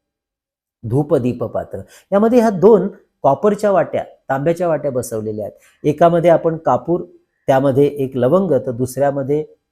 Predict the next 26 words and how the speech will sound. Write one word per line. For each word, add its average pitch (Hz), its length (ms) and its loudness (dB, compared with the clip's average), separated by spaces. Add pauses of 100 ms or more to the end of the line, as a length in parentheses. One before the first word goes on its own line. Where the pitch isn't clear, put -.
(120)
छानपैकी 151 520 -4
शुद्ध 160 300 -6
गाईच्या 135 420 -4
तुपाची, 127 640 -8 (140)
कापसाची 117 460 -10
वात 113 240 -6
असे 165 200 -6
दोन्ही 165 300 0
अग्नी 175 300 -2
प्रज्वलित 156 480 -4 (100)
करून 147 220 -4 (380)
डाव्या 135 240 2
हाताने 143 280 0
घंटानाद 131 480 -4
करून 131 280 -8
उजव्या 123 320 -6
हाताने 127 280 -6
प्रदक्षिणा 160 640 -8
मार्गाने 123 440 -10
आपल्या 131 280 -8
वास्तूमध्ये 131 540 -8
हा 117 200 -6
अग्नी 147 320 -8 (360)
प्रदर्शन 214 520 2
करणे, 131 340 -2
दाखवणे. 127 580 -4